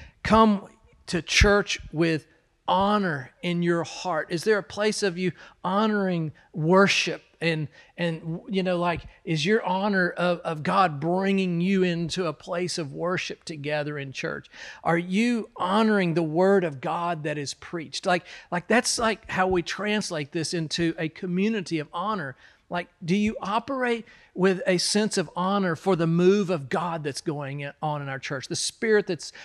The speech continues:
that's alive in our church? And are you coming in with that kind of honor to what God is doing in our church?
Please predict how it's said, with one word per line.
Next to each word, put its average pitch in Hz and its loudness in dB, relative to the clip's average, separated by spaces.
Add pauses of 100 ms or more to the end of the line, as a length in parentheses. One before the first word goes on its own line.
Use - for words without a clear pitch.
(160)
that's 180 0
alive 175 0
in 156 -4
our 147 -2
church? 156 -4
And 165 -2
are 151 -4
you 185 -4
coming 233 -2
in 196 2
with 143 -4
that 175 -4
kind 202 -6
of 175 -4 (240)
honor 190 -2 (340)
to 185 2
what 160 -2
God 185 2
is 175 0
doing 170 6
in 170 2
our 165 -2
church? - -4